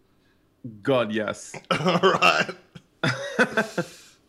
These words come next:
Speaker 2: Fair enough, fair enough. Okay, we're gonna wrap the episode there, people. Again, thank you all so much for, uh, being involved here on Twitch and those listening at a later date. Remember, we are doing this on Twitch,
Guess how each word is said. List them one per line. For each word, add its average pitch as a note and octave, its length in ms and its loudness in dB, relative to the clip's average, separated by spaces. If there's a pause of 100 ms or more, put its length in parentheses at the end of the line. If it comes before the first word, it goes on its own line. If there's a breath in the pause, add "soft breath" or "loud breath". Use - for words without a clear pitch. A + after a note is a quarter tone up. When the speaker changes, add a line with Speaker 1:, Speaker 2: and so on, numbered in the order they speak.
Speaker 2:
Fair C3+ 300 6
enough, G#2 240 0
fair C3 120 4
enough. G#2 280 0
Okay, D3 200 2
we're D#3+ 120 4
gonna F3+ 160 8
wrap C#3 320 4
the A#2+ 100 0
episode A2 400 -2
there, G#2+ 140 0
people. G#2 280 -8 (120)
Again, A2+ 240 -4
thank B2 180 -6
you A2+ 140 -4
all G#2+ 80 -8
so A#2 240 -4
much G#2+ 240 -4 (240 loud breath)
for, C#3 520 4 (360)
uh, A#2+ 460 6
being B2 200 0
involved A#2+ 340 -4
here C3+ 160 -2
on A#2 120 -6
Twitch C3+ 400 -4
and A#2 160 -6
those A2+ 200 -4
listening A#2+ 380 -6
at G#2+ 80 -6
a G#2+ 60 -2
later G#2+ 220 0
date. A2 280 -2
Remember, G2+ 260 -8
we G2+ 120 -4
are G#2 100 0
doing G#2 220 -6
this G2 100 -10
on G#2 160 -12
Twitch, C#3 400 -4